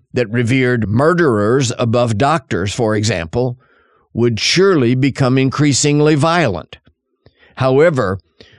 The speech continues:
when the contrast is as obvious as that between doctors and murderers, the point is hardly subtle.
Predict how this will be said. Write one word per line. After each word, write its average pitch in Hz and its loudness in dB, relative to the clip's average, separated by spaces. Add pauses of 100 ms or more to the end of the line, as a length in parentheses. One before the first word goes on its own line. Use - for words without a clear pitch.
(100)
when 139 2
the 127 0
contrast 151 0
is 110 0
as 104 0
obvious 110 0
as 98 -2
that 135 0
between 113 -2
doctors 113 -2
and 101 0
murderers, 127 0
the 110 -2
point 120 -2
is 107 0
hardly 110 0
subtle. 107 -2